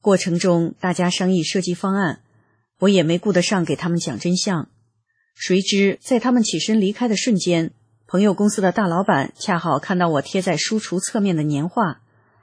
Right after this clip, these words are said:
上面写着“真善人好”。他惊叹地说：“这不是法轮功的东西吗？”我一看救人的机会来了，就趁势给他们讲真相说：“是啊，法轮功好啊，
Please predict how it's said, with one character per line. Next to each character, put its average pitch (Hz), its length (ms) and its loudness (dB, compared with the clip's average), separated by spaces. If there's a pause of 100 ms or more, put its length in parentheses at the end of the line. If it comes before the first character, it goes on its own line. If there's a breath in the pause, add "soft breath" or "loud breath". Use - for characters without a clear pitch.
(160)
上 - 220 0
面 185 120 2
写 151 180 0
着 160 320 0
“真 226 260 2
善 214 280 2
人 151 180 2
好”。 - 380 -8 (680)
他 170 180 -2
惊 208 240 2
叹 208 180 0
地 160 120 0
说 151 400 0 (420 soft breath)
：“这 285 160 2
不 220 80 2
是 247 160 2
法 190 140 -2
轮 175 120 0
功 269 160 4
的 254 120 6
东 208 180 4
西 208 100 0
吗？” 160 340 2 (920)
我 165 140 2
一 170 120 0
看 180 380 0
救 190 220 2
人 151 160 2
的 180 80 2
机 202 180 -2
会 196 160 2
来 143 180 0
了， 151 260 -2 (380 soft breath)
就 220 200 2
趁 247 240 4
势 220 180 0
给 170 140 0
他 180 100 -2
们 175 100 2
讲 151 220 -2
真 170 160 0
相 165 200 0
说 143 360 0 (640)
：“是 - 240 2
啊， 165 400 -2
法 - 160 -2
轮 185 160 2
功 254 160 4
好 151 240 -2
啊， 147 300 -2